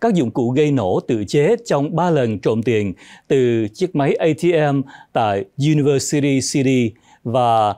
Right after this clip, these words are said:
Rancho Bernardo, thế nhưng không thành công. Công tố viên liên bang cho biết như sau, lần đầu tiên vụ trộm xảy ra trước ba giờ rưỡi sáng ngày tám tháng sáu ở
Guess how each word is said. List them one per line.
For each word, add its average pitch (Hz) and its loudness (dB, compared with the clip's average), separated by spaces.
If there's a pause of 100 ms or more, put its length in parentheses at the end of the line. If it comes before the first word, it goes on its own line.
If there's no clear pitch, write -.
(160)
Rancho 139 0
Bernardo, 127 0 (200)
thế 170 0
nhưng 139 2
không 156 -2
thành 107 -6
công. 123 -2 (880)
Công 185 0
tố 208 2
viên 190 0
liên 160 0
bang 143 0
cho 143 0
biết 180 -2
như 156 -2
sau, 131 0 (200)
lần 156 0
đầu 143 2
tiên 202 2 (120)
vụ 127 0
trộm 117 -2
xảy 120 -2
ra 135 0
trước 196 -2
ba 139 0
giờ 117 0
rưỡi 120 -2
sáng 165 0
ngày 110 -2
tám 151 -4
tháng 180 -4
sáu 180 0 (280)
ở 107 0